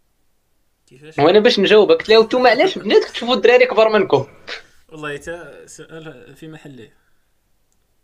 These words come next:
Speaker 1: واخا
Speaker 2: فوالا،
Speaker 1: نشوف
Speaker 2: فهمتي،
Speaker 1: شنو
Speaker 2: حيت مثلًا
Speaker 1: السؤال.
Speaker 2: اللي كتكون <laughs> مثلًا اللي كتكون مثلًا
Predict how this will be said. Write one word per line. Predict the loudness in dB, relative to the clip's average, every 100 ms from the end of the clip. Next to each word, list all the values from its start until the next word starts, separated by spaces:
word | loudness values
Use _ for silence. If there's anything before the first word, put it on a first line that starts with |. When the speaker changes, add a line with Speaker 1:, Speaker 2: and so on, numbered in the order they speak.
| _
Speaker 1:
واخا | -20 -6
Speaker 2:
فوالا، | 0 2 2 2
Speaker 1:
نشوف | 2
Speaker 2:
فهمتي، | 0 -2
Speaker 1:
شنو | -4
Speaker 2:
حيت | -2
مثلًا | 0
Speaker 1:
السؤال. | 2 2
Speaker 2:
اللي | 0
كتكون | -4 -2 -2 -2 -8 _ _ _ _ _ _ _ _ -10 -10 -10 -16 -20 _ -12 -10 -8 0
<laughs> | 2 4
مثلًا | 2 0
اللي | -2 -4
كتكون | -2 2 4 4 4 4
مثلًا | 4 4 0 -2 -4 -6